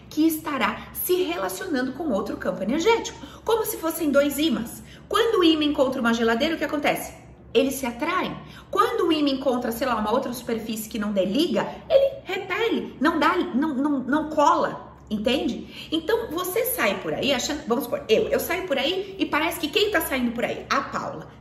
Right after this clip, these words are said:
Não, não é a Paula que tá saindo por aí, é o campo energético da Paula que tá saindo por aí. E é o campo energético da Paula que se afiniza ou se repele de determinadas situações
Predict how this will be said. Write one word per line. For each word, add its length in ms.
Não, 200
não 120
é 80
a 100
Paula 460
que 100
tá 140
saindo 320
por 160
aí, 360
é 80
o 120
campo 400
energético 560
da 100
Paula 360
que 100
tá 80
saindo 300
por 160
aí. 160
E 80
é 60
o 220
campo 320
energético 520
da 120
Paula 500
que 380
se 200
afiniza 640
ou 420
se 200
repele 760
de 120
determinadas 720
situações 1080